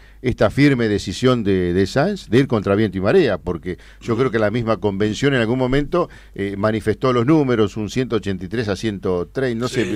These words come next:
Speaker 1: sé,
Speaker 2: sí,
Speaker 1: bueno,
Speaker 2: ciento treinta y pico.
Speaker 1: ciento treinta y pico. Bueno, o sea, hubo un tira y afloje para
Speaker 2: Ujú.
Speaker 1: esta decisión, pero muy firme, eh, Sanz logró este, este acuerdo que hace un tiempo lo venían, lo venían manejando.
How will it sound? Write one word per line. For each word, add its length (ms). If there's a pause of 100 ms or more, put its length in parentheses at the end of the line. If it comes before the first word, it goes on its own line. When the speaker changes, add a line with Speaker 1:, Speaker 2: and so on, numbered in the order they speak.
(120)
Speaker 1:
sé, 220
Speaker 2:
sí, 100
Speaker 1:
bueno, 140
Speaker 2:
ciento 0
treinta 220
y 40
pico. 240
Speaker 1:
ciento 280
treinta 180
y 40
pico. 320 (300)
Bueno, 240
o 80
sea, 220
hubo 160
un 160
tira 200
y 120
afloje 500 (220)
para 180
Speaker 2:
Ujú. 140
Speaker 1:
esta 420
decisión, 460 (480)
pero 720
muy 180
firme, 560
eh, 300
Sanz 420 (160)
logró 420
este, 600 (100)
este 240
acuerdo 540 (500)
que 640
hace 180
un 60
tiempo 260
lo 120
venían, 600
lo 160
venían 280
manejando. 520